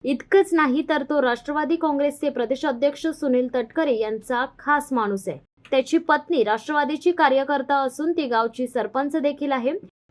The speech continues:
सायबर चोरीतून मिळालेल्या पैशांपैकी त्याने त्यातील नव्वद लाख आणि वीस लाख रुपये एका बँकेत मुदत ठेव स्वरूपात ठेवले होते, ज्या खात्यात हे पैसे ठेवण्यात आले होते.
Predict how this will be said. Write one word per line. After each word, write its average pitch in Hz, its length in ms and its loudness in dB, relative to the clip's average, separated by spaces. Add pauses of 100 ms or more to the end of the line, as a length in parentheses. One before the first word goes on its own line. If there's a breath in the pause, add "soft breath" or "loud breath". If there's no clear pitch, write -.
सायबर 302 460 4
चोरीतून 302 540 0
मिळालेल्या 254 580 2
पैशांपैकी 247 840 -2
त्याने 220 440 -4
त्यातील 254 440 -2
नव्वद 247 480 0
लाख 285 340 0
आणि 254 240 0
वीस 262 340 -4
लाख 294 240 0
रुपये 262 240 4
एका 240 220 -2
बँकेत 226 580 -2
मुदत 233 480 -2
ठेव 330 160 2
स्वरूपात 269 440 0 (120)
ठेवले 240 240 2
होते, 240 320 0 (400)
ज्या 254 240 6
खात्यात 285 440 2
हे 240 140 2
पैसे 254 400 0
ठेवण्यात 277 440 0
आले 202 180 0
होते. 175 280 -4